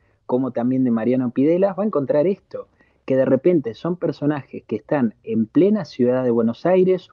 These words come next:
o en la provincia de Buenos Aires haciendo pintadas con la cara de Qasem Soleimani, el general de las fuerzas Quds de Irán. Es una cosa tan, tan morbosa, tan irracional,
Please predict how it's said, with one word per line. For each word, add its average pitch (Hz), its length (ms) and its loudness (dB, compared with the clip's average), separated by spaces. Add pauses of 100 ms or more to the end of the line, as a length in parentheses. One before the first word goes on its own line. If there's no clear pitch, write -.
o 180 140 4
en 165 100 0
la 123 120 -6
provincia 131 380 -2
de 123 40 2
Buenos 123 320 -2
Aires 214 400 0 (360)
haciendo 180 500 0
pintadas 160 560 2
con 170 240 -4
la 143 80 -4
cara 165 300 0
de 160 280 0 (320)
Qasem 160 320 -4
Soleimani, 127 800 -2
el 127 160 -6
general 139 380 -2
de 175 80 0
las 117 160 -2
fuerzas - 360 -6
Quds 160 280 -2
de 110 80 -2
Irán. 120 380 -4 (420)
Es - 160 -4
una 202 160 -4
cosa 196 320 -6
tan, 190 440 -4 (100)
tan 190 340 -2
morbosa, 139 800 2
tan 170 140 0
irracional, 131 840 -2